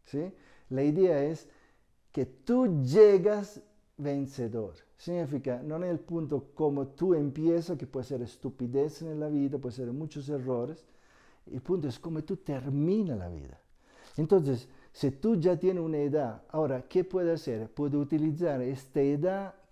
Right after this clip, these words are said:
mejor dicho, este periodo de tu vida en la mejor manera posible, en la mejor manera. Literalmente, te lo digo, ¿por qué? Porque yo lo estoy haciendo así. Yo estoy viviendo el mejor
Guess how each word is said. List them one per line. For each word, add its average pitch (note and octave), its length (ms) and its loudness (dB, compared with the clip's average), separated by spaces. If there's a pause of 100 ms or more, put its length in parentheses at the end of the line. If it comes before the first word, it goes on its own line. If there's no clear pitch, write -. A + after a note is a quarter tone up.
(140)
mejor D#3 240 0
dicho, D3+ 220 -2
este C3+ 200 -6
periodo F3+ 400 4
de E3 60 2
tu - 120 -8
vida D#3+ 280 -6
en C#3 480 -2
la B2+ 120 -4
mejor C3 520 -4
manera C3+ 760 -4 (100)
posible, G2+ 680 -8 (200)
en D3+ 160 -4
la D3+ 80 -2
mejor F3 240 -2
manera. D3 480 -4 (320)
Literalmente, F3+ 540 2
te G3 100 8
lo G3 100 10
digo, F3+ 240 4
¿por D#3+ 180 0
qué? C3+ 260 0 (340)
Porque C#3 400 0 (240)
yo F3 400 10
lo A3 120 8
estoy E3+ 320 2
haciendo C3 400 -4
así. C3 440 -8
Yo F#3+ 220 2
estoy E3+ 340 0
viviendo E3 540 0
el C#3+ 160 0
mejor D#3 680 -2